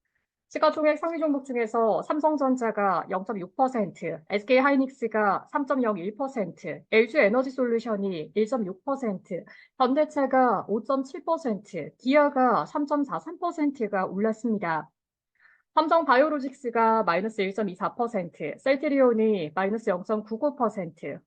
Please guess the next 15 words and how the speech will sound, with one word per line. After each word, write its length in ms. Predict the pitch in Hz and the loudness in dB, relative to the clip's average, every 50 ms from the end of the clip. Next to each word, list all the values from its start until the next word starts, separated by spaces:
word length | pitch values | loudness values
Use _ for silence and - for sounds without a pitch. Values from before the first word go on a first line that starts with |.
| - | -4
포스코 320 | - 330 330 - - 330 311 | -4 -4 -2 -2 -2 0 0
홀딩스가 840 | 302 254 294 269 277 269 - 226 220 220 208 202 185 165 160 - | 0 0 0 -2 -2 -2 -2 -4 0 2 2 2 2 0 -2 -4
마이너스 360 | - 196 202 202 226 220 - 220 | -2 -2 0 0 -2 -2 -2 -2
영점팔칠 640 | 196 185 208 247 226 - - 247 233 240 - 339 320 | -2 -2 -2 -6 -8 -6 -6 -8 -8 -6 -8 -8 -2
퍼센트, 640 | - 320 - - 240 190 180 - - - 160 151 - - | -2 -2 0 0 -4 -4 -4 -6 -10 -12 -12 -12 -10 -4
네이버가 840 | 202 202 220 269 277 262 269 254 247 254 240 240 240 226 196 160 147 | 2 2 2 2 2 2 2 0 2 2 2 4 4 4 2 0 0
마이너스 340 | 185 196 196 214 233 226 - | 0 0 0 0 -4 -6 -6
이점팔육 680 | 202 190 - - 233 233 233 - 254 214 180 185 - | -8 -8 -4 -4 -4 -4 -4 -4 -6 -6 -6 -8 -4
퍼센트, 580 | - 254 233 233 233 196 180 - - 185 151 143 - - - - - - - | -2 -2 -2 -2 -4 -8 -8 -8 -10 -10 -10 -10 -10 -16 -20 -20 -20 -8 2
삼성 320 | - 294 294 294 302 285 208 | 2 2 4 4 4 4 4
에스디아이가 880 | 208 226 220 - 277 269 262 247 233 226 - 214 214 208 185 175 156 135 | 4 2 0 0 2 2 2 2 0 0 0 0 2 2 0 -2 -2 -2
마이너스 320 | 185 185 208 247 247 - | -2 -2 -2 -4 -2 -4
영점팔오 600 | 190 190 196 - 240 233 254 220 180 202 247 - | -4 -4 -2 -6 -6 -2 -2 -2 -2 -2 -6 -2
퍼센트는 640 | - 311 294 302 294 285 269 269 262 240 285 302 254 | -2 -2 0 0 0 0 0 0 0 2 2 2 2
내렸습니다. 800 | 180 175 208 208 208 - 214 185 175 - 175 175 156 151 - | 2 0 -2 -4 -4 -6 -10 -10 -8 -6 -4 -4 -4 -4 -6